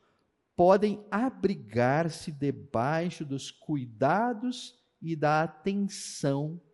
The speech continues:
uns dos outros." Olha que definição legal, né? Aqui ela começa, é, por exemplo, eu fiquei assim, preocupado quando eu coloquei aquela imagem do,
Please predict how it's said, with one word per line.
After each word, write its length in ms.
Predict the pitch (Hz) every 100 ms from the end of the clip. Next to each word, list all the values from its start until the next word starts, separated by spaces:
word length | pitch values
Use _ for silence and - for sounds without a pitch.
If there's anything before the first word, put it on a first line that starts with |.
| _ _ -
uns 220 | 139 139
dos 220 | 135 107 76
outros." 480 | - _ - - _ _ _ _ _ _ _ _ -
Olha 220 | 269 330
que 100 | -
definição 520 | 143 - 120 107 123
legal, 500 | 110 104 60 53 - _ _ _ _ _ -
né? 260 | 110 165 175 _ - - -
Aqui 520 | 202 208 - 294 285
ela 160 | 214 202
começa, 760 | 208 190 175 190 - 208 160 -
é, 120 | 147
por 160 | 196
exemplo, 280 | 151 123 - - _ _
eu 140 | 165 160
fiquei 420 | - 196 208 196
assim, 720 | 156 - 185 170 143 113 98 _ _ _ _ _ _ _ _ _ -
preocupado 800 | 170 - 143 - 147 180 147 139
quando 240 | 156 151
eu 80 | 147
coloquei 540 | 160 139 123 - 139
aquela 340 | 127 - 131 120
imagem 460 | 117 127 127 120
do, 280 | 117 117